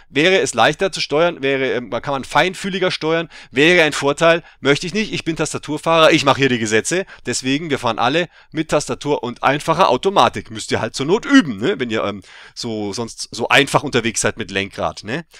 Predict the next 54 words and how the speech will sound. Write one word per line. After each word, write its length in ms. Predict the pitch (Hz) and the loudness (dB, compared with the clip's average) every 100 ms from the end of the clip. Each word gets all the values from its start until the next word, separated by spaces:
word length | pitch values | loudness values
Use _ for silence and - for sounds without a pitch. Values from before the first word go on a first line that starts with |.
| - | -14
So, 240 | - 98 | -6 -4
dann 120 | 127 | -2
haben 120 | 147 202 | -2 2
wir 40 | |
noch, 200 | 202 - | 2 2
ähm, 280 | 170 175 170 - _ | 0 0 -4 -14 _
das 180 | 127 - | -4 2
Gameplay, 440 | 151 180 226 247 - | 2 4 4 4 6
da 140 | 139 | 4
werde 140 | 139 | 6
ich 20 | 123 | 2
auch 80 | |
nochmal 160 | 131 165 | 0 -4
kurz, 340 | 190 185 - | -6 -4 -4
ähm, 280 | 170 185 180 | -2 -2 -2
drauf 340 | - 165 - - | 0 2 2 -4
verweisen. 460 | 156 160 170 175 - - - _ | -2 0 0 -2 -10 -20 -20 _
Da 240 | - 185 208 | 6 8 8
klickt 320 | - 185 160 | 2 -8 0
ihr 80 | 165 | 2
auch 140 | 131 | 2
nochmal 180 | 165 196 | 2 2
auf 80 | - | 2
Standardeinstellung. 800 | - 190 151 180 - 196 240 262 _ - | 2 2 2 0 0 2 2 -2 _ -20
Und 100 | 135 | 0
dann 100 | 160 | 0
ändert 280 | 160 226 202 | 2 6 6
ihr 60 | 147 | 6
aber 100 | 127 | 4
noch 140 | 117 | 0
zwei 200 | - 113 | 0 0
Werte, 240 | 113 143 | 0 -4
und 60 | 151 | -6
zwar, 200 | - 139 | 0 0
ihr 80 | 139 | 0
macht 160 | 151 143 | -4 -6
die 40 | |
Geschwindigkeitsbegrenzer 840 | 143 156 165 - 151 - 139 139 143 | -6 -4 -6 -8 -8 -8 -6 -6 -6
hier 100 | 123 | -2
wieder 140 | 113 | 0
raus, 320 | 95 143 175 | 0 0 -2
ja, 160 | 127 147 | -4 -2
wir 80 | 127 | -2
wollen 120 | 107 | -4
ein 120 | 113 | -2
Rennen 240 | 123 160 | -4 -4
fahren, 200 | 139 107 | -6 -8
das 120 | 113 117 | -6 -8
heißt, 160 | 110 | -8
wir 100 | 113 | -8
wollen 100 | 120 | -8
auch 120 | 117 | -8
Dampf 320 | - 123 160 - | -4 -4 -4 -4
haben, 260 | 95 120 | -4 -4